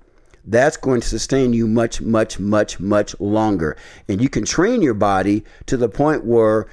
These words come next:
you can go all day without eating and just have that small window of eating or opportunity to eat. Now, if you're more glucose, sugar dominant,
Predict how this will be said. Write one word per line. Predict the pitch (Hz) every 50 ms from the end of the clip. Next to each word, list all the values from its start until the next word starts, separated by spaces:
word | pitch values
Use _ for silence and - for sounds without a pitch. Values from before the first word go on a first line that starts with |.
| - -
you | - 123 -
can | - 147 131
go | 120 120 113 110
all | - 113 123 131 135 127 117 107
day | 101 127 143 151 143 131 107 104
without | 104 107 107 113 113 113 110 117
eating | 147 170 160 120 78 67 - - - _ _ _ _ _ _ - _ _ _ _ _ _ _ _ -
and | 120 113 107 101
just | 123 127 - -
have | - 139 151 165 156 123
that | 113 98 -
small | - - 123 120 117 107 104 104
window | 104 107 110 98 92 104 98 95 - -
of | - 110 101 92 82 -
eating | 104 107 98 87 90 78 67 - -
or | - 107 98 95
opportunity | 101 95 92 - 98 - - 113 98 90 85 90 90
to | - - 107 78 87
eat. | 85 73 - - - -
Now, | - 117 113 113
if | 101 117 - - 135
you're | 131 120
more | 117 123 117 110 107 104 - - - - - - 110 95
glucose, | 101 113 147 196 208 - - 127 110 101 107 107 - - - - -
sugar | - - - - 185 240 - 180 131
dominant, | 104 101 101 92 90 85 85 85 104 131 -